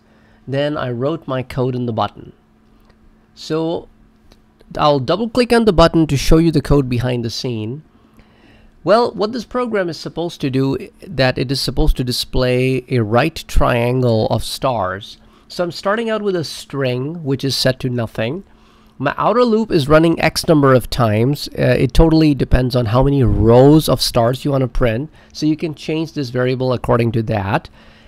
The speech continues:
And my inner loop will going to move as many times as the current value of outer loop, because in the first occurrence, I want it to produce one star. In the second one, I want it to produce two stars. In the third one, I want to produce three stars, and so on and so forth.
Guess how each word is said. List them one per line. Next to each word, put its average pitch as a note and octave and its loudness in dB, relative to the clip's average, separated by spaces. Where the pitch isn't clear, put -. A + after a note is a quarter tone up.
And G3+ -2
my - -4
inner C4 -2
loop A3 0
will F3+ 2
going E3+ -2
to F3 -4
move E3 -2
as G#3+ 2
many F#3+ 2
times D3 0
as C3 -2
the C3 0
current D3 -2
value B2+ -2
of - -14
outer C3 2
loop, B2 2
because C3+ -2
in C#3 -4
the B2 0
first - -2
occurrence, C3+ 2
I C3+ 2
want C#3+ 2
it C3 -6
to C#3 -2
produce C3+ 6
one C3+ 6
star. G#3 0
In D#3+ -2
the D3 -2
second F#3+ -4
one, F#3 0
I D3 -2
want D3 0
it C#3 -2
to C#3+ -2
produce B2+ 4
two F#3 4
stars. F#3 6
In C#3+ -4
the B2+ -2
third C#3+ 2
one, C#3 -2
I C3 -2
want B2+ -2
to A2+ -6
produce A#2+ -6
three F3+ -2
stars, E3 0
and C3 4
so - 2
on B2 6
and A#2 0
so C#3+ 2
forth. - -8